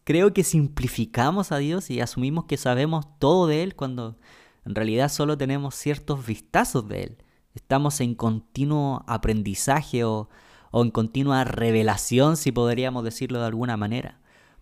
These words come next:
Pero voy a hablar de esto <laughs> en profundidad en el próximo episodio, pero lo que quiero decir es que lo que estoy compartiendo con ustedes es lo que he vivido hasta ahora y lo que creo hasta ahora, y son las convicciones que tengo hasta ahora.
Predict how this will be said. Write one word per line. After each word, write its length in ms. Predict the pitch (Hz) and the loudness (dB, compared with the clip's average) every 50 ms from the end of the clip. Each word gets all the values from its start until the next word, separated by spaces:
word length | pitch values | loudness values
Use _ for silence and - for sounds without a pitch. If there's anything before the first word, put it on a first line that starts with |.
| _ _ _ - | _ _ _ -2
Pero 140 | 123 127 143 | 0 2 2
voy 100 | 190 247 | 2 2
a 20 | |
hablar 220 | 269 233 214 190 | 4 4 4 4
de 60 | 190 190 | 4 2
esto 200 | - - 180 165 123 | 4 6 8 8 8
<laughs> 60 | - | 8
en 140 | 196 160 139 | 6 4 4
profundidad 580 | - 143 143 131 - 147 143 131 131 135 139 156 | 4 2 2 2 2 2 2 4 4 6 6 6
en 80 | 156 | 4
el 100 | 151 147 | 4 2
próximo 420 | 131 - 151 147 - - 147 135 135 | 2 0 -2 -2 0 -2 -2 0 0
episodio, 540 | 131 117 - 113 - 156 156 156 147 135 - | -2 -2 -4 -6 -4 -2 -2 -2 -2 -2 -2
pero 160 | - 123 131 | 0 2 2
lo 100 | 135 131 | 4 4
que 120 | 139 135 | 2 2
quiero 160 | 135 220 269 | 2 0 0
decir 260 | 277 208 - - 202 196 | 0 0 0 0 -2 -2
es 80 | 190 | -2
que 380 | - - - 156 147 143 135 - - - - - - - - - - - - | -4 -2 -2 -2 -2 -2 -4 -6 -14 -20 -20 -20 -20 -20 -20 -20 -14 -2 0
lo 120 | 139 135 | 2 2
que 60 | 143 | 2
estoy 220 | 143 - - 247 254 | 2 4 2 2 4
compartiendo 580 | - 320 262 - 180 165 - 175 170 165 160 | 2 0 2 2 0 0 0 -2 -2 0 0
con 140 | 143 139 135 | 0 0 -2
ustedes 640 | 135 - - 151 151 160 156 156 151 151 - - - _ - | -4 -4 -2 -2 0 0 -2 -2 -6 -8 -10 -16 -18 _ -2
es 100 | 135 139 | 0 2
lo 180 | 147 147 143 | 2 2 2
que 100 | 147 147 | 2 0
he 40 | 139 | 0
vivido 380 | 123 120 117 127 143 147 151 147 | 0 0 0 0 2 2 2 0
hasta 260 | 131 - - - 104 | -2 -4 -4 -2 0
ahora 400 | 101 113 120 110 - - - - _ _ _ _ _ _ _ _ | 2 2 2 0 -2 -6 -12 -20 _ _ _ _ _ _ _ _
y 120 | - 120 | -4 0
lo 180 | 113 113 117 107 | 2 2 2 2
que 160 | - 113 104 | 2 -2 -2
creo 240 | - - 196 247 226 | -2 0 0 2 2
hasta 260 | 135 107 - - 101 | 0 0 -2 -4 -4
ahora, 280 | 98 95 85 - - - _ _ _ _ _ _ _ | -4 -4 -4 -8 -12 -18 _ _ _ _ _ _ _
y 60 | - 120 | -10 -2
son 140 | - 151 | 2 2
las 100 | 156 160 | 2 4
convicciones 600 | - 165 147 139 127 117 - - 156 156 170 160 | 4 2 2 2 0 -2 -2 -4 -4 -4 -4 -4
que 120 | - - 120 | -4 -6 -4
tengo 480 | 113 143 143 160 170 170 170 151 - - | -2 -2 -2 -2 -2 -2 -2 -2 -2 -4
hasta 280 | - 110 - - - - | -6 -6 -6 -6 -6 -2
ahora. 400 | 101 - 151 156 107 - - | 2 4 4 4 2 0 -6